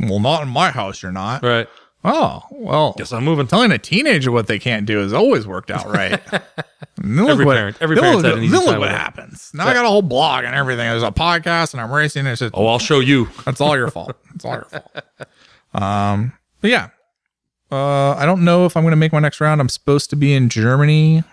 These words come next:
Speaker 1: but I
Speaker 2: What are
Speaker 1: haven't
Speaker 2: you
Speaker 1: heard
Speaker 2: doing
Speaker 1: anything.
Speaker 2: in Germany? Can you talk about it?
Speaker 1: Uh, probably not.
Speaker 2: Mm.
Speaker 1: But I'm supposed to go ride a bike.
Speaker 2: So many secrets with you.
Speaker 1: I know. Um,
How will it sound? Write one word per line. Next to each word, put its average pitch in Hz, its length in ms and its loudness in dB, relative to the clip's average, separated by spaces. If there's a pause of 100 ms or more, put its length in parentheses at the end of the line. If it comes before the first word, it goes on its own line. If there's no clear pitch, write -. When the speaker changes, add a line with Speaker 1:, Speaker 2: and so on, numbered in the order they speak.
(140)
Speaker 1:
but 117 120 0
I 127 60 2
Speaker 2:
What 123 80 2
are 127 40 4
Speaker 1:
haven't - 20 2
Speaker 2:
you 127 60 4
Speaker 1:
heard 127 60 6
Speaker 2:
doing - 140 4
Speaker 1:
anything. 113 200 2
Speaker 2:
in - 40 4
Germany? 110 280 2
Can - 120 -10
you 101 60 -4
talk 107 160 0
about 123 200 0
it? 160 100 -8
Speaker 1:
Uh, 165 320 2
probably 90 220 -4
not. 92 260 -12
Speaker 2:
Mm. 95 220 -8 (320)
Speaker 1:
But 120 280 0
I'm 127 200 0
supposed - 240 -6
to 139 60 -8
go 131 60 0
ride 107 160 0
a 92 40 -4
bike. 87 300 -10 (100)
Speaker 2:
So - 260 -16
many 120 160 -4
secrets - 440 -8
with 92 120 -8
you. 92 160 -6 (180)
Speaker 1:
I 156 60 -2
know. 117 380 -4 (260)
Um, 135 560 2